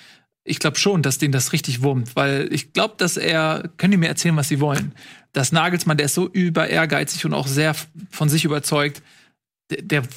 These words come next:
will Meister werden. So. Und,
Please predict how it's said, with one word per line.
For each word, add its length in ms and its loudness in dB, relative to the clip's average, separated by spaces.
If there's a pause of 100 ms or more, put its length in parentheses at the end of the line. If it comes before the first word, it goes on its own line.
(220)
will 240 4
Meister 380 -2
werden. 340 -6 (420)
So. 220 -6 (260)
Und, 320 -2